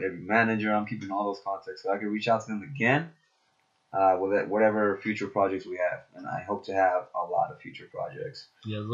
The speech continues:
Speaker 1: Be a
Speaker 2: sir.
Speaker 1: big publishing company, but, um, that's gonna be, that's not, that's not tomorrow. That's not next year. That's,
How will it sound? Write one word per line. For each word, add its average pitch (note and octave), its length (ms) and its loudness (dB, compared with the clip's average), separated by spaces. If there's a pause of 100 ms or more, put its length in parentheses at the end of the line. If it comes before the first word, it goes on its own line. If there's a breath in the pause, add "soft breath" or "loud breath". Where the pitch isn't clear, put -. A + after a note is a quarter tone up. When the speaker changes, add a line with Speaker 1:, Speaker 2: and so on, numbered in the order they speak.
(120)
Speaker 1:
Be G#2 120 6
a G2 60 4
Speaker 2:
sir. - 20 -4
Speaker 1:
big G2+ 280 0
publishing G2 340 -2
company, F2 400 -8 (220)
but, G2+ 140 0
um, G2 360 -2
that's B2+ 180 6
gonna B2 160 0
be, G2 400 0 (640)
that's A2+ 160 2
not, D3+ 320 8
that's C3+ 180 4
not E3 180 0
tomorrow. D#3+ 360 10
That's D3 160 4
not C#3+ 340 4
next C#3 260 -2
year. C#3 200 4
That's, B2+ 340 0